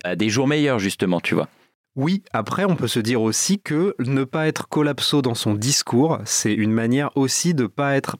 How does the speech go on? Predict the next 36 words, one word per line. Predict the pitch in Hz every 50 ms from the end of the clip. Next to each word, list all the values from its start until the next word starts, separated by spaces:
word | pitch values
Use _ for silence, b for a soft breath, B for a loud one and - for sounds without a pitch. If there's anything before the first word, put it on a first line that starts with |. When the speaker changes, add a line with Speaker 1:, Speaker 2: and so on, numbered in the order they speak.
| _ -
Speaker 2:
pédagogue | 151 143 131 135 131 123 110 120 127 139 143 120 98 113 113
sur | - - - - 135 131 139 131 127
le | 117 117
mur | 117 123 127 127 117 -
qui | - 131
vient, | 110 107 101 85 85
tu | - -
vois. | 92 90 87 85
On | 92 95
peut | - 117
se | 110
dire | 120 156 160
que | - -
c'est | 139 151 175 B B - _ _ _ _ _ _
peut-être | - 135 120 160 170 - - 143
ne | 131 120
pas | - 156 156 147
assez | 143 - - 151 139
informer | - 151 147 - 170 147 139 147 151
les | 147 143 131
gens | 117 131 143
sur | 139 - 139 123
l'urgence. | 120 110 101 98 87 82 - - - - _ _ -
Speaker 1:
Et | 127 131 117
on | 139 127 123
en | 117 117
revient | 113 120 135
à | 143 139 120 104 95 90
ce | - -
podcast | 101 - 113 - - 131 123 120 - - -
qu'on | - 107 104
avait | 98 95 98 98
fait | - 123 120
sur | - - 104
justement | 90 101 98 - 123 113 127 120 117
l'effondrement, | 110 107 107 - - 117 113 107 107 107 110 127 170 190